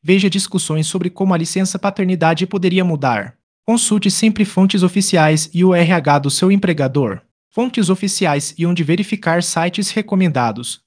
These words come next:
Planalto Leis, Diário Oficial da União, Tribunal Superior do Trabalho T S T, Supremo Tribunal Federal S T F, Ministério do Trabalho e Previdência, is.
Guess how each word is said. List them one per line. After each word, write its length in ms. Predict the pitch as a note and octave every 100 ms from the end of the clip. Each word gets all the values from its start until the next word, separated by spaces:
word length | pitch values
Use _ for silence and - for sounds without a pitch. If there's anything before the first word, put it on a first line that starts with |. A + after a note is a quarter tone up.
| -
Planalto 460 | F#3+ E3+ D3 D3+
Leis, 400 | C#3 A#2 G2+ - _ _
Diário 380 | C3 C#3+ D#3 E3+
Oficial 440 | - F#3 F#3 D3
da 120 | C#3+
União, 400 | F3+ F#3+ D#3 C3 - _
Tribunal 380 | D3+ E3+ E3+ C#3
Superior 480 | C#3 G3+ G3 D3 B2+
do 80 | B2
Trabalho 480 | F3 E3 C3 B2+
T 100 | B2+
S 240 | F3 F#3+ G3
T, 300 | - D#3 D#3+ -
Supremo 440 | - F#3+ F#3+ G3+
Tribunal 460 | G3+ G3 F3+ C#3+ D3+
Federal 460 | F#3+ F#3 D#3+ D#3
S 160 | F3+ -
T 160 | F3
F, 400 | C3+ C#3 - D#3+ D#3 _
Ministério 500 | F3+ F#3 - C3 A#2
do 140 | C3 D3
Trabalho 540 | F#3+ D3+ D3+ D3+ C#3+
e 80 | F3+
Previdência, 800 | - G3+ G3 C#3 C#3+ D#3 F3+ F3 -
is. 440 | C3 G#2+ - -